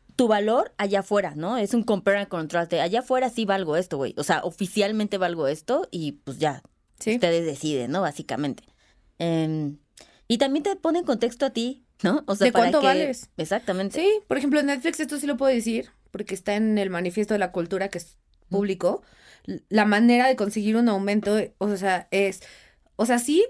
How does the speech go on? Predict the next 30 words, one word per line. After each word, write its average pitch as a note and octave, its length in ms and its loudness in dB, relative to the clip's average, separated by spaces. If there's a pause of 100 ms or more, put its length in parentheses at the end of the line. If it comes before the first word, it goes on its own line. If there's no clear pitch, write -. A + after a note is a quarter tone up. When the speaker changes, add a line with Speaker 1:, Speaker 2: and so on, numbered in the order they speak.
Speaker 2:
por A#3+ 160 2
crecimiento G3+ 500 0
interno, A3 540 0 (840)
pero G3 260 4
de F#3 200 2
puesto, G#3+ 480 0
¿no? G#3 200 2
O G3+ 40 4
sea, G3+ 120 2
Speaker 1:
Ujú. G3+ 60 2
Speaker 2:
no G3+ 80 4
de G3+ 100 4
responsabilidades, E3+ 920 -2
vamos F3 160 -4
a F3 40 -2
decirlo. D#3+ 440 -4 (480)
Y A#3+ 120 8
de A3+ 100 4
otro B3 300 2
modo, B3+ 320 4
tú C4 220 -2
tienes A#3+ 340 0
que B3 160 -4
comprobar G3 720 0
que C4 120 -2
tu A3+ 160 0
valor G3 300 4
en A3 120 2
el F#3+ 100 0
mercado F#3 640 0